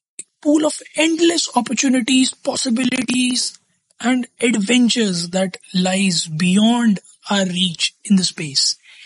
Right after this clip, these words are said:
उसी स्पेस में कमाल करने वालों की श्रेणी में अगर मैं बात करूं, तो हिंदुस्तान की तरफ से तीन लोग हैं जिनका नाम हम शायद कभी नहीं भूल पाएंगे।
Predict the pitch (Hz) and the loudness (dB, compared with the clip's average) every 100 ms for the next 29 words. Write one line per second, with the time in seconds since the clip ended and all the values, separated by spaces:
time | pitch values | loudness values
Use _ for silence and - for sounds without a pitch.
0 | - - _ _ _ _ - 277 359 - | -20 -20 _ _ _ _ -6 -2 -2 -2
1 | 294 311 - 330 - 226 233 269 262 240 | -2 -2 -2 -6 -2 0 2 0 -4 -12
2 | _ _ _ _ - 214 226 220 226 233 | _ _ _ _ -6 -2 0 0 -2 -2
3 | 247 - 208 202 226 233 214 214 220 196 | -2 -2 -2 0 2 2 0 -2 -4 -2
4 | 175 196 - 302 311 - 226 214 196 - | -4 -6 -6 -6 -4 -6 -6 -6 -8 -14
5 | _ _ - _ - _ - 208 214 220 | _ _ -20 _ -20 _ -6 2 2 2
6 | - 240 277 285 240 202 208 208 - 180 | -2 0 0 0 -4 -6 -6 -4 -4 -6
7 | - _ _ _ _ _ _ _ _ _ | -14 _ _ _ _ _ _ _ _ _
8 | 285 320 311 254 226 214 196 196 196 214 | 0 0 2 0 2 2 0 0 0 0
9 | 196 196 208 202 - 185 190 196 - - | -2 -2 -4 -6 -10 -8 -6 -6 -4 -4
10 | - 190 196 190 175 - - - 202 202 | -2 -4 -4 -6 -10 -20 -20 -8 -2 0
11 | 220 190 180 175 180 160 160 156 151 147 | 0 -2 -6 -4 -4 -6 -10 -12 -12 -14